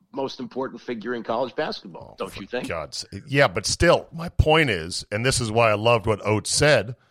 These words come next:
Speaker 2: he's the only one. How about the message of when the going gets hard, quit? How about the fact that he once backed out of a season with a bad team, claiming a back injury,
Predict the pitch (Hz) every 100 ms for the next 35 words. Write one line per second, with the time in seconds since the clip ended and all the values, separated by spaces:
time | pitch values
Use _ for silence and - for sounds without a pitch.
0 | _ _ _ - 131 123 127 139 147 180
1 | 170 - - 190 262 254 180 151 151 165
2 | 131 135 127 123 123 113 131 143 131 135
3 | - 180 180 - 196 233 - _ - -
4 | - 170 269 294 - 180 165 - 147 147
5 | 123 143 175 - - - - 151 151 160
6 | 143 135 123 - 208 180 113 113 120 98
7 | 156 139 113 165 165 127 127 - _ -
8 | - 175 180 147 117 160 175 135 113 98
9 | 120 139